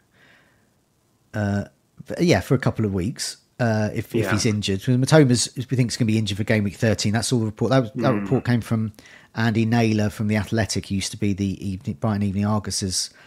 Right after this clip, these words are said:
Speaker 1: Arg-, say, uh, Albion correspondent, so he knows. Um, so he, it's very, very, very likely Matoma's out for game week thirteen. Um, or just move him on for someone. Um, I, I think if I had Matoma, I'd be tempted to move on.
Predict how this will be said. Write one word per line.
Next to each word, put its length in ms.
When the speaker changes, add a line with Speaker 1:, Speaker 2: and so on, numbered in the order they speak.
Speaker 1:
Arg-, 380
say, 340
uh, 140
Albion 400
correspondent, 420
so 80
he 120
knows. 380
Um, 480
so 140
he, 240
it's 120
very, 300
very, 260
very 300
likely 400
Matoma's 460
out 180
for 60
game 220
week 100
thirteen. 600
Um, 440
or 300
just 280
move 240
him 140
on 220
for 140
someone. 540
Um, 460
I, 140
I 100
think 140
if 80
I 140
had 180
Matoma, 640
I'd 180
be 80
tempted 360
to 100
move 200
on. 220